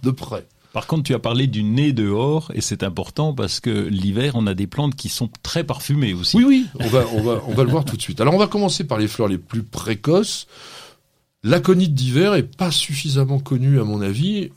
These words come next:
Speaker 1: En botanique, c'est Erantis yemalis. Il fleurit dès maintenant. C'est une coupe jaune d'or. Alors, c'est rigolo. Vous avez comme une sorte de bouton d'or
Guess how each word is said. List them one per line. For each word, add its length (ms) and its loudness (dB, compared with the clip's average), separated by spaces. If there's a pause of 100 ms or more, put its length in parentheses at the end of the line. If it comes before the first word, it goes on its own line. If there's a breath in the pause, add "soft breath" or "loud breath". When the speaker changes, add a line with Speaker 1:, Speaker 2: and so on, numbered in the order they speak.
(120)
Speaker 1:
En 140 -2
botanique, 460 -2
c'est 280 -4
Erantis 680 -6
yemalis. 680 -2 (380 loud breath)
Il 140 -8
fleurit 460 -4 (120)
dès 300 -2
maintenant. 540 -6 (540 soft breath)
C'est 280 -6
une 140 2
coupe 320 -6
jaune 320 0
d'or. 440 0 (280 soft breath)
Alors, 140 -6
c'est 160 -4
rigolo. 500 -2
Vous 160 -2
avez 320 0 (100)
comme 160 0
une 80 2
sorte 180 -4
de 80 4
bouton 380 -2
d'or 380 2